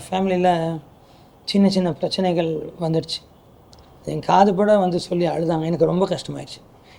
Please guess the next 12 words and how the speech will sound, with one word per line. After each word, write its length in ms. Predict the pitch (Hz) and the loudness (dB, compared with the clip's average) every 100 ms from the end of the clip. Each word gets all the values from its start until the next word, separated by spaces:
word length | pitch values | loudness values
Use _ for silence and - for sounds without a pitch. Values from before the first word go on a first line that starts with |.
| - | -6
என்னடா 280 | 196 202 190 | 0 2 2
நமக்குள்ள 500 | 139 175 196 226 220 | 0 -2 0 2 2
இருக்கிற 300 | 208 214 202 - | 2 -2 -4 -4
சண்டையில 600 | 208 202 202 214 196 180 - - - - - - - _ | -2 0 2 2 0 -4 -12 -20 -12 -12 -12 -20 -20 _
வீட்டுக்குள்ள 460 | 170 262 285 247 254 | 6 6 8 8 10
இருக்க 200 | 240 233 | 10 10
வேண்டிய 260 | 226 220 214 | 8 6 4
சண்டையே 380 | 208 214 226 | 2 4 4
வெளியில 280 | 208 190 214 | 4 2 2
வந்துடுச்சே. 840 | 202 185 180 - 185 185 185 156 139 - - - | 2 0 -2 -2 0 2 2 0 -4 -16 -12 -2
நமக்குள்ள 320 | 226 247 262 | 2 4 8
நாங்க 420 | 247 240 226 | 8 8 6